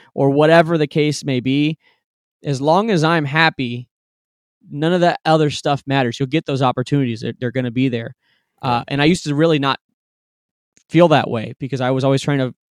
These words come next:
Speaker 1: get the most out of every single second of my life. And, and just like, dude, slow down. If you're, if
Speaker 2: Oh,
Speaker 1: you're happy
Speaker 2: buddy.
Speaker 1: doing what you're
Speaker 2: <laughs>
Speaker 1: doing,
Speaker 2: It's
Speaker 1: yeah.
Speaker 2: like we needed to talk to, 'cause I'm running constantly. Um,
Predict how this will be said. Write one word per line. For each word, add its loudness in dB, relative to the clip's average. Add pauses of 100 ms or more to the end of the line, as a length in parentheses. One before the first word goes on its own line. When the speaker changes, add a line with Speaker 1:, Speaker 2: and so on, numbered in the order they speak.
Speaker 1:
get 0
the -6
most 2
out -4
of -10
every 0
single -6
second -4
of -12
my -10
life. 0 (640)
And, -4
and -8
just -8
like, -8 (560)
dude, 8 (260)
slow 0
down. 0 (240)
If -10
you're, 0
if -8 (280)
Speaker 2:
Oh, -4
Speaker 1:
you're 2
happy 4
Speaker 2:
buddy. -2
Speaker 1:
doing 2
what 6
you're 6
Speaker 2:
<laughs> 4
Speaker 1:
doing, 4 (460)
Speaker 2:
It's -10
Speaker 1:
yeah. 4
Speaker 2:
like -4
we -6
needed -4
to -14
talk -6
to, -12
'cause -18
I'm -10
running -6
constantly. -4
Um, -14